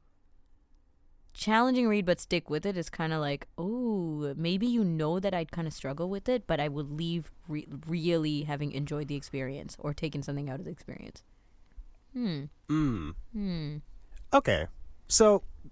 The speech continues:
Speaker 2: l-, let's reframe this don't. I, I'm gonna reframe it as be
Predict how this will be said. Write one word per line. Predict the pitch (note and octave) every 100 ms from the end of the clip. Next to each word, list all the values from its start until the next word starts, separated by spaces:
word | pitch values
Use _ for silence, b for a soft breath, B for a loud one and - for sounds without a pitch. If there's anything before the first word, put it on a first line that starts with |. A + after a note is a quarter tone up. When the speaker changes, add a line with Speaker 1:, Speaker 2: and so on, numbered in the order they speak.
| - - - - - - - - -
Speaker 2:
l-, | F#3+
let's | E3+ B3 C3
reframe | A2 C3+ E3+ - A2 G#2+ G2+ G2+ F#2+
this | G2 G2+ F#2
don't. | G2+ F#2+ D#2+ - - - b b
I, | C3 -
I'm | C3+
gonna | C3+ C3+
reframe | D#3+ E3 F3+ F#3
it | F#3+ -
as | C3 B2+ A#2+ G#2 - - - - -
be | G#2 D3